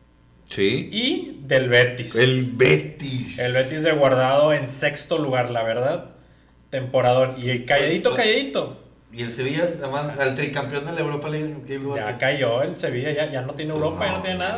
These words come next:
Speaker 1: nada, quedó en séptimo.
Speaker 2: Tiene, y ya, eh, pues, se le fue Monchi, el
Speaker 1: Sí.
Speaker 2: director deportivo de la Roma, y ese era el cra-, el crack detra-, detrás de todo.
Speaker 1: Sí, se fue, cayó al séptimo.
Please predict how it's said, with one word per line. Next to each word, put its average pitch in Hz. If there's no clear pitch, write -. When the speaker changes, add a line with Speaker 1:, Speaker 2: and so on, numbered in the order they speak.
Speaker 1:
nada, 127
quedó 123
en 127
séptimo. 123
Speaker 2:
Tiene, 120
y 120
ya, 123
eh, 123
pues, 120
se 127
le 117
fue 131
Monchi, 165
el 120
Speaker 1:
Sí. 101
Speaker 2:
director 131
deportivo 151
de 143
la 139
Roma, 147
y 127
ese 143
era 143
el -
cra-, 135
el 113
crack 131
detra-, 120
detrás 113
de 135
todo. 139
Speaker 1:
Sí, 98
se 92
fue, 87
cayó 98
al 101
séptimo. 98